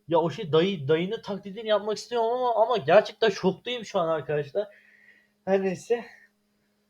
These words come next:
Arkadaşlar yani şu an gerçekten şoktayım. Yani dayının taklidini yap-, yapmak gibi olmasa da gerçekten şoktayım. Ya YouTube, Yu-,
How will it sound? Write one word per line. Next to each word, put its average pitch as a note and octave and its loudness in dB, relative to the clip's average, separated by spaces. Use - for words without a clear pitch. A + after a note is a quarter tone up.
Arkadaşlar A#3+ -2
yani G3+ -4
şu - -4
an A3 -6
gerçekten F3+ 0
şoktayım. C3 -8
Yani C3 -4
dayının D#3 -2
taklidini F3 -14
yap-, D#3+ -4
yapmak D#3+ -4
gibi E3 -8
olmasa G#3+ -4
da D3 -4
gerçekten E3 0
şoktayım. C3+ -4
Ya D#3+ 6
YouTube, E3 -4
Yu-, C#3 -2